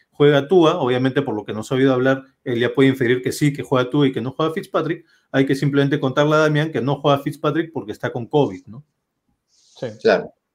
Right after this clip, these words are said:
Speaker 3: así es,
Speaker 2: Eh,
Speaker 3: así es.
Speaker 2: les decía si podía poner el Playoff Machine, simplemente porque ya terminamos de hablar de la A F C, para solamente hacer los escenarios A F C, eh,
Speaker 3: Claro.
Speaker 2: rapidito para que la gente sepa.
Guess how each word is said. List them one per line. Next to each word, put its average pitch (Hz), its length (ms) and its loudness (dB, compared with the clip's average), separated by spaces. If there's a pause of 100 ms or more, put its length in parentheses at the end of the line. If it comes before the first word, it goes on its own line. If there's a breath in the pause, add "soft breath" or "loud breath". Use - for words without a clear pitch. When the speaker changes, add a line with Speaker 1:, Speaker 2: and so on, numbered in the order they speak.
Speaker 3:
así - 240 -4
es, 95 140 -2
Speaker 2:
Eh, 156 100 2
Speaker 3:
así 160 180 4
es. 170 120 4
Speaker 2:
les 160 140 2
decía 180 260 0
si 214 100 -2
podía 180 240 0
poner 175 220 2
el 170 100 0
Playoff 165 240 0
Machine, 147 460 -6
simplemente 156 400 -6
porque 131 180 -4
ya 135 120 0
terminamos 139 480 -6
de 127 60 -4
hablar 131 320 -2
de 131 100 -2
la 120 160 0
A 127 100 2
F 127 240 -4
C, 156 340 0
para 123 180 -2
solamente 170 480 0
hacer 151 240 -2
los 147 140 -2
escenarios 131 640 -6
A 135 160 2
F 135 240 -6
C, - 380 -6 (420)
eh, 131 100 0
Speaker 3:
Claro. 123 240 4
Speaker 2:
rapidito 135 400 0
para 127 240 2
que 123 80 2
la 123 120 2
gente 143 280 0
sepa. 113 400 -4